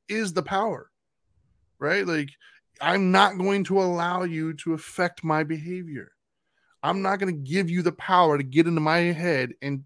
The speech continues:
change how I'm going about my day. Like, you were,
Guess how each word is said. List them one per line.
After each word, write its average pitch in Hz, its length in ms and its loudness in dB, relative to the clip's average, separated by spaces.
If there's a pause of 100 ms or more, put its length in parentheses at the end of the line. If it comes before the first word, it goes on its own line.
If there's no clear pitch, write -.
change 151 380 -2
how 147 180 0
I'm 147 160 -2
going 143 220 0
about 135 220 0
my 131 120 -6
day. 143 320 -6 (520)
Like, 139 200 -2
you 170 180 0
were, 165 460 4